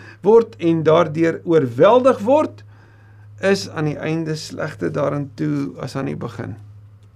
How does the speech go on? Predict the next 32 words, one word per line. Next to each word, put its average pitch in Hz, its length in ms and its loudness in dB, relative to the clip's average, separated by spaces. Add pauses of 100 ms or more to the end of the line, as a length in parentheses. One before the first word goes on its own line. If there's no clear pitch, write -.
(720)
Want - 160 -8
as 160 120 -2
jy 180 100 0
vrygekom 160 680 -4
het 139 160 -8
en 135 140 -4
die 147 100 -10
Verlosser 156 540 -6
beleef 160 480 -4
het 143 160 -12
en 156 100 -6
die 160 120 -6
nuwe 170 260 -2
lewe 156 400 -4
ontvang 160 400 -8
het, - 160 -16 (480)
as - 100 -18
jy 151 80 -2
dan 202 200 2
terugkeer 180 520 0
na 160 160 0
waar 147 200 0
jy 151 120 2 (120)
was, - 480 -8 (720)
dan 160 100 -4
is 160 140 -4
jou 170 100 -4
situasie 151 600 -6
twee 175 240 -2
keer 156 160 -6
so - 160 -8
erg. - 300 -16